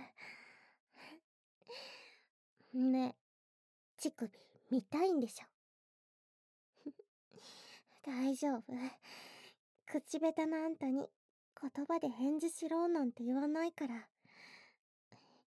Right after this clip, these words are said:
絆創膏剥がすの手伝って。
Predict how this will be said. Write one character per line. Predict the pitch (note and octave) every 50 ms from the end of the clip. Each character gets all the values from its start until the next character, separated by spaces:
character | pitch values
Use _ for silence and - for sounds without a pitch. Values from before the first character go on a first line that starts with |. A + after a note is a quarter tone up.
| _ _ - - - - - - - - - _ _ _ _ _ _ _ _ _ -
絆 | - A#3+ A#3+ B3+ C#4 C4+
創 | - D4 D4 C4+
膏 | - - D4 D4 C#4+
剥 | C#4+ - - C#4 C4+
が | C4 C#4 D4
す | - - C#4
の | A#3 G3+ F#3+ - - _ _ _ _ _ _ -
手 | - B3
伝 | - - - - D4+ -
っ | - - _ _
て。 | -